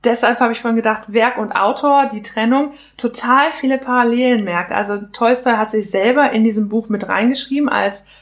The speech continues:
Paradebeispiel für die funktionierende Ehe, wenn der Ehemann und die Ehefrau sich nur genug leben. Und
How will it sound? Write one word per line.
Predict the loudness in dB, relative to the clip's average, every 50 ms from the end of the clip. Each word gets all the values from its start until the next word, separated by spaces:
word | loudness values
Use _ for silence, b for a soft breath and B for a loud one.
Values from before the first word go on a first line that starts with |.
| b b
Paradebeispiel | -6 -6 -4 0 2 2 2 2 2 2 2 2 2 2 0 -2 -4 -4 -4 -4 -4
für | -4 -2 -4
die | -2 -4 -6
funktionierende | -4 0 0 0 0 -2 -2 -2 2 2 4 4 2 2 2 2 2 0
Ehe, | -2 -2 -2 0 2 2 2 0 0
wenn | -2 -2 -2
der | -2 -2
Ehemann | 0 2 2 4 4 2 2 0
und | -2 -4 -4
die | -6 -4 0
Ehefrau | 2 2 2 2 2 0 0 0
sich | 0 -2 -2
nur | 0 0 2
genug | 2 4 2 2 0 0
leben. | -4 -4 -2 0 0 0 0
Und | 0 0 -2 -4